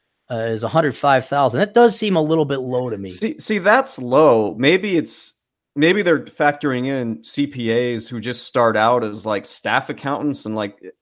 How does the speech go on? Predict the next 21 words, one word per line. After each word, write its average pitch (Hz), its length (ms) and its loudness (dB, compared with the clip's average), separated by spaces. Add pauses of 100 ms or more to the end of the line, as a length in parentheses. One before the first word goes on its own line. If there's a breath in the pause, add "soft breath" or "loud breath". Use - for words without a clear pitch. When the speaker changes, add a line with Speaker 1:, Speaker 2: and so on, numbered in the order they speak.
(160)
Speaker 2:
like, 151 180 -2
when 175 140 0
you 262 80 2
have 294 100 4
a 156 60 -4
C - 240 -4
P 165 180 0
A, - 80 6
you 139 140 2
can 175 180 -6
progress 120 800 0
higher. 127 680 0
So 113 340 -4
I'm 110 60 0
Speaker 1:
Mm-hmm. 135 100 0
Speaker 2:
not 143 160 -2
sure 127 180 -6
how 123 140 0
they're 113 100 -2
getting 110 300 -4
that. 110 260 -10